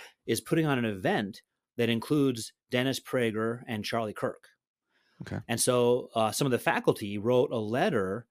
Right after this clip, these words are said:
Speaker 1: saying that these are hate mongers and white nationalists and bigots who shouldn't be given a platform to speak at A S U. And, uh,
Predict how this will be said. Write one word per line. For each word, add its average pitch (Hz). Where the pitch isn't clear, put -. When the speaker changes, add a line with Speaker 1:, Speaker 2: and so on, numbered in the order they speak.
Speaker 1:
saying 139
that 117
these 117
are 107
hate 143
mongers 117
and 98
white 117
nationalists 110
and 98
bigots 113
who 113
shouldn't 131
be 113
given 110
a 98
platform 117
to 98
speak 104
at 98
A 98
S 101
U. 135
And, 104
uh, 90